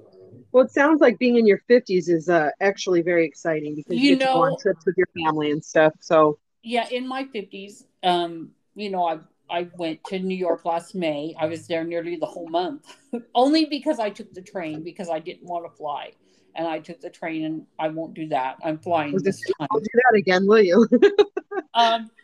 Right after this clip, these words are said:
Speaker 2: not that far. I would take the train, um, say maybe to Colorado or somewhere like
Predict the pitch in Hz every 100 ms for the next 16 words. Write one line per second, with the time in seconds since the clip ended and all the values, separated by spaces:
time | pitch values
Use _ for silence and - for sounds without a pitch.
0 | _ _ _ _ _ _ _ - 277 311
1 | 330 339 311 269 - - 220 233 269 339
2 | 339 226 233 269 277 285 277 247 - 233
3 | 226 226 233 233 - 202 208 196 - 214
4 | 214 214 208 190 190 - 170 160 208 208
5 | 202 214 196 175 - 170 165 147